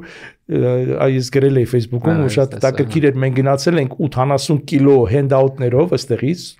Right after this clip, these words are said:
Speaker 1: լիքը ճամպրուկներով, հետ ենք եկել վեց գինիներով, որ մեզ
Speaker 2: <laughs>
Speaker 1: նվիրել են հայկական գինիներով արտադրված շվեյցարացու կողմից,
Speaker 2: Ահա։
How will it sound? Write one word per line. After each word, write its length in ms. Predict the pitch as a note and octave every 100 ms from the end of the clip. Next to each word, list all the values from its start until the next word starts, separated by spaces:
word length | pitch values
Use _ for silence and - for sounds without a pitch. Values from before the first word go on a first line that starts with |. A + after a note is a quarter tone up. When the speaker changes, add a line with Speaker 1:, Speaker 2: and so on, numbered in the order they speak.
| B2 C3+
Speaker 1:
լիքը 340 | D3+ - C#3
ճամպրուկներով, 920 | B2 B2 A#2+ A#2+ A#2+ C3 F#3 G3 - - _
հետ 220 | D3 D3+
ենք 160 | D#3 C#3
եկել 300 | C3+ F#3+ C3+
վեց 300 | D3 D#3 C3+
գինիներով, 500 | C3 C3+ C3+ F3 D3+
որ 160 | C#3+
մեզ 240 | C#3+ F#3 -
Speaker 2:
<laughs> 60 | A#2
Speaker 1:
նվիրել 400 | B2+ C#3 F#3+ E3+
են 80 |
հայկական 500 | C3+ C#3+ D#3 D3+ C#3+
գինիներով 640 | B2+ C3 C3+ C#3 D#3 G3+ E3 - - _
արտադրված 680 | C3 D3 D3+ C#3 D#3 F#3 F#3+
շվեյցարացու 800 | - C#3+ D3 D3 D#3 D3+ D3 C#3+
կողմից, 560 | B2+ A#2 A#2+ G3+ A#3 G2
Speaker 2:
Ահա։ 240 | F#2 G2+